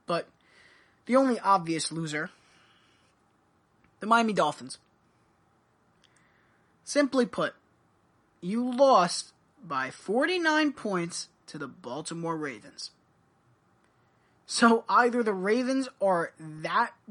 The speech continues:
good, or the Dolphins are just that disgraceful. Your defense could not stop Lamar Jackson. Your defense could not stop R G three when he came in. He comes in,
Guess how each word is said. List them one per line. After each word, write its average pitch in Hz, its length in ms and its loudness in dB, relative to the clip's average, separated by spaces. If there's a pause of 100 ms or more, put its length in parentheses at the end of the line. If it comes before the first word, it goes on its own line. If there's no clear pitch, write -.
good, 240 380 2 (800)
or 226 180 4
the 208 140 0
Dolphins 190 680 0
are 170 140 -4
just 165 400 -8
that 156 220 -6 (100)
disgraceful. - 640 -12 (880)
Your 285 240 0
defense 208 560 -2
could 190 320 -6
not 165 340 -4
stop - 800 0 (400)
Lamar 165 300 -4
Jackson. - 500 -12 (880)
Your 339 180 -4
defense 330 340 -2
could 294 200 -4
not 285 220 -2
stop - 480 -6 (300)
R 196 160 -2
G 202 160 -8
three 294 360 -10 (300)
when 196 140 -4
he 196 100 -6
came 196 240 -6
in. 208 120 -6 (800)
He 349 200 -4
comes 196 280 -4
in, 170 220 -10